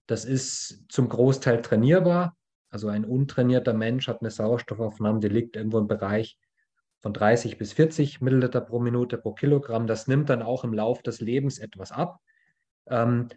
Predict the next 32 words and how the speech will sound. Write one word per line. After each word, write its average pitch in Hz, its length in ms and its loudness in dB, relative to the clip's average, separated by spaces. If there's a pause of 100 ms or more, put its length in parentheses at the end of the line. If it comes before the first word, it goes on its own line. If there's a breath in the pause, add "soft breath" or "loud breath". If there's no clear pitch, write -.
(120)
das - 160 -12
hängt 107 160 -2
mit 107 140 -4
vielen 120 240 2
Faktoren 110 480 0
zusammen, 135 400 0
unter 113 240 -4
anderem 113 380 -2
mit 104 160 -4
der, 95 220 -2 (320)
natürlich - 280 -4
mit 104 140 0
der 101 80 2
Lungenleistungsfähigkeit, 123 1800 2
aber 107 120 -2
auch 104 160 -10
mit 107 180 -2
der 104 260 0
Masse 107 380 -2
an 101 160 -2
Muskulatur, 104 800 4
mit 110 200 0
Mitochondrien, 123 720 2 (400 loud breath)
also 107 200 -4
viele 131 300 2
Faktoren 131 560 0 (680 loud breath)
und 165 200 4
eben 151 200 2
auch, 139 440 -2 (180)
äh, 123 220 -4
genetisch 160 540 -2
bedingt. 147 480 -2